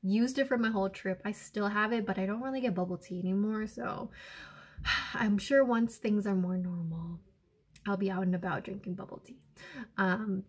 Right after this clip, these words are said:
so yeah, from there we went to another location. So today was just, like, this particular day was just all traveling. It was just all, like,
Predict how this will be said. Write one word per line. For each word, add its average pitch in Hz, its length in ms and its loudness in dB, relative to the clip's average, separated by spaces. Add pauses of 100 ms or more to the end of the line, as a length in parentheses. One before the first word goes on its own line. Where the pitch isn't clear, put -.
so - 220 -2
yeah, 208 280 2 (140)
from 240 260 8
there 277 380 8
we 254 220 -2
went 220 320 -2 (300)
to 202 600 2
another 226 580 4
location. 196 680 0
So 208 480 4
today 302 320 6
was 285 200 0
just, 220 280 -2 (160)
like, 190 240 0
this 254 160 2
particular 240 540 2
day 185 180 2
was 180 240 -2
just 185 220 0 (460)
all 202 680 4 (640)
traveling. - 640 -2
It 233 100 2
was 247 160 6
just 262 220 -2
all, 220 580 2
like, 185 480 0